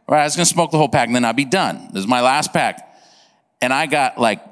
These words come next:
one more drag off of that cigarette. He said, "You're either gonna quit or you're not." And this was the prayer I said to him. "God, I love smoking. I love the taste of it, the feel of it.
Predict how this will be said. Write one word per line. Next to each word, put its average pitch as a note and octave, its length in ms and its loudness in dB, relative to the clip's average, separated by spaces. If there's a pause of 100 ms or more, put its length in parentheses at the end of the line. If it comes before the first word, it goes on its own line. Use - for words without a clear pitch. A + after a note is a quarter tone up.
one C#3 300 2
more D3+ 160 4
drag A#2+ 360 2
off G#2+ 180 0
of A2 80 0
that F#2+ 180 0
cigarette. G2+ 460 0
He F#2 100 -10
said, F#2+ 200 0
"You're A#2 160 2
either A2 160 0
gonna F2+ 180 -6
quit - 540 -2 (880)
or G#2+ 160 2
you're G2+ 200 4
not." F2+ 560 -2 (1500)
And G#2+ 120 0
this B2+ 160 2
was D#3 120 4
the E3+ 100 2
prayer D3 240 2
I C#3 80 2
said B2+ 280 0
to G2 60 -2
him. F#2 220 -8 (1400)
"God, C3 340 2 (380)
I G#2 140 2
love A#2 320 2
smoking. F#3+ 560 0 (1120)
I G#2+ 120 2
love A2 240 2
the B2+ 80 0
taste D3 340 0
of D#3 80 -2
it, - 160 -2
the - 60 -6
feel C3+ 280 2
of C#3+ 140 2
it. - 160 -2